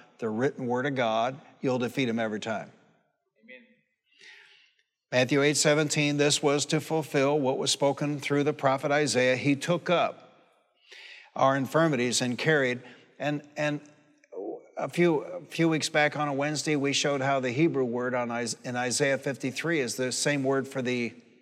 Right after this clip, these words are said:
Speaker 1: scapegoat. So whenever I quote Isaiah, excuse me, whenever I quote Matthew eight seventeen in the morning, I say it this way, "He carried away."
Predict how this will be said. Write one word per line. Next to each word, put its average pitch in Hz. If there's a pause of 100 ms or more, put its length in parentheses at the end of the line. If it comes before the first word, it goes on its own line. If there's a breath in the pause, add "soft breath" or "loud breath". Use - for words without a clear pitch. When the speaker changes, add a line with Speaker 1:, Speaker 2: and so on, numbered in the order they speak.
(100)
Speaker 1:
scapegoat. 135 (520 loud breath)
So -
whenever 143
I 156
quote 151
Isaiah, 139 (840)
excuse 131
me, 127
whenever 151
I 151
quote 151
Matthew 143
eight 143
seventeen 143
in 139
the 135
morning, 143
I 135
say 139
it 127
this 151
way, 123
"He 127
carried 143
away." 120